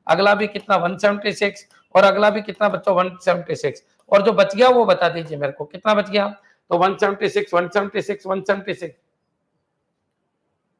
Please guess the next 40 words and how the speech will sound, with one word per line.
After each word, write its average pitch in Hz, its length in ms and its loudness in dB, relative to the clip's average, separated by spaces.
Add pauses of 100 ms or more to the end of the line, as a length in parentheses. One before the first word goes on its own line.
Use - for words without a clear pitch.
(2250)
आईपी 202 320 2
packet 208 340 -4
containing 202 380 -6
six 196 260 -4
hundred 196 300 -2
data 180 240 0
bytes, 147 340 -2 (640)
ठीक 185 180 0
है, 214 80 4
Packet 214 460 2
ही 262 60 -2
छह 220 160 0
सौ 226 160 0
byte 175 280 0
का 131 100 -2
है, 127 80 -8
है 147 120 0
ना? 214 120 -2 (640)
Packet 208 300 -2
कितने 226 260 -2
byte 208 260 4
का 220 60 4
है? 220 80 4
छह 190 100 -2
सौ - 180 -2
byte 151 220 -4
का, 151 140 -10
पूरा 208 380 2
packet 185 500 -2
छह 170 80 0
सौ 170 160 -2
byte 147 180 0
का। 135 140 -10 (380)
Payload 233 360 6
नहीं 240 200 0
है, 214 120 0 (360)
packet 196 380 2
बोल 196 180 0
रहा 165 120 2
है, 135 80 0